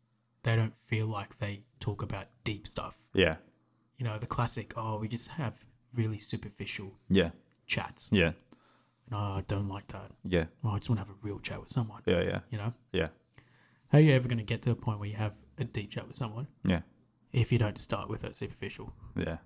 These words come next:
Speaker 1: How many times you go up to someone you don't know at all
Speaker 2: Yeah.
Speaker 1: and go, bang,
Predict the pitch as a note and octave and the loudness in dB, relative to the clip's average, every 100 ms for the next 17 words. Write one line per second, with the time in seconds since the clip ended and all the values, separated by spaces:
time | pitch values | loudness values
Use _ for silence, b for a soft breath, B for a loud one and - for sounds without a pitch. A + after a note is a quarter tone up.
0 | - - _ _ D3 C3 C3+ B2+ A2+ A2 | -20 -20 _ _ 6 6 6 4 2 0
1 | A2 G#2+ - - A2+ G#2+ G#2+ G#2+ G#2 - | -2 -4 -6 -4 -4 -2 -4 -6 -10 -6
2 | - A#2 A#2 G#2 G#2 F#2+ A#2 - F#2+ A2+ | 2 2 2 0 -4 -6 -10 0 4 4
3 | G#2 G#2 b b - _ - G#2+ | 2 -2 b b -20 _ -4 -2